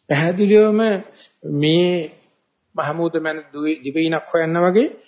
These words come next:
සාන්ත කර ජී-, සාන්ත ජීවිතයක් ගත කරන්න පුළුවන්. ඒ නිසා ඔය ඉන්දියාවේ විශේෂයෙන්ම, අ, ජාතික කොඩියට, අ, අශෝක ස්තම්භයත් ධම්මචක්කයත් යෝජනා කරපු නේරුතුමා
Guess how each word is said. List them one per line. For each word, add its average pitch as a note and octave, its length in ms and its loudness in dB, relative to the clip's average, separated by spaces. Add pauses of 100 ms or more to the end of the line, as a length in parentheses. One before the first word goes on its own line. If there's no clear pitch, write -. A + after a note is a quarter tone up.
(100)
සාන්ත E3+ 400 -2
කර F#3 220 -2
ජී-, E3+ 260 0
සාන්ත D#3+ 280 -4 (420)
ජීවිතයක් D#3 460 -2
ගත D3 160 -2
කරන්න - 260 -12
පුළුවන්. - 280 -20 (320)
ඒ D3 120 2
නිසා C3+ 360 -4 (460)
ඔය C3 160 -2
ඉන්දියාවේ C3+ 640 2 (440)
විශේෂයෙන්ම, B2+ 640 -2 (720)
අ, A#2 120 -4
ජාතික B2 480 0
කොඩියට, B2 420 0
අ, - 760 -4 (120)
අශෝක B2+ 420 -2
ස්තම්භයත් C3+ 600 -2 (640)
ධම්මචක්කයත් C3+ 800 -4 (300)
යෝජනා C3 500 0
කරපු B2+ 400 -2 (520)
නේරුතුමා C#3 680 2